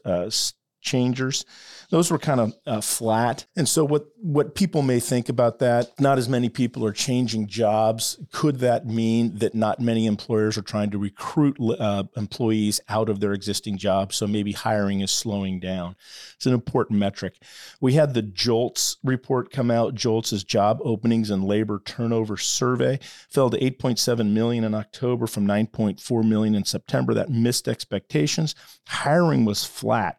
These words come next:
uh, three point seven percent. That's the lowest since the pandemic.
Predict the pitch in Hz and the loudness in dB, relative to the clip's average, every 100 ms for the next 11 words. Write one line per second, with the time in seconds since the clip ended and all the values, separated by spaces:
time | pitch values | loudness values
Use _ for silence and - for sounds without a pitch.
0 | - - 98 - 127 - 117 - - 110 | -4 0 0 0 -2 -2 -4 -2 0 2
1 | 104 95 - - - - 135 123 - 131 | 2 -2 -6 -16 -6 -4 0 0 0 -4
2 | - - 104 113 113 - 120 - 101 - | -2 0 2 2 0 0 -2 -2 -4 -2
3 | 90 92 104 95 80 - | -2 0 0 0 -2 -6